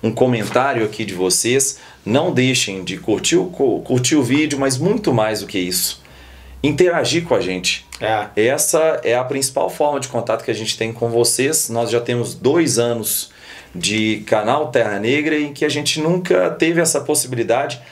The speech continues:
Speaker 1: de ter um, manter um diálogo com vocês da forma como a gente tem agora. Então, não deixem de, de colocar isso aí pra gente.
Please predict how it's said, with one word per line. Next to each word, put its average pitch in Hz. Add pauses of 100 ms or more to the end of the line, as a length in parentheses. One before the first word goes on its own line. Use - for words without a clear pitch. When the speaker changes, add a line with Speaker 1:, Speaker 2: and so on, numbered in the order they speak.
(200)
Speaker 1:
de 135
ter 127
um, 151
manter 147
um 196
diálogo 131
com 127
vocês 127
da 165
forma 156
como 156
a 147
gente 143
tem 143
agora. 104 (440)
Então, 120
não 139
deixem 135
de, 107
de 87
colocar 113
isso 104
aí 101
pra 92
gente. 120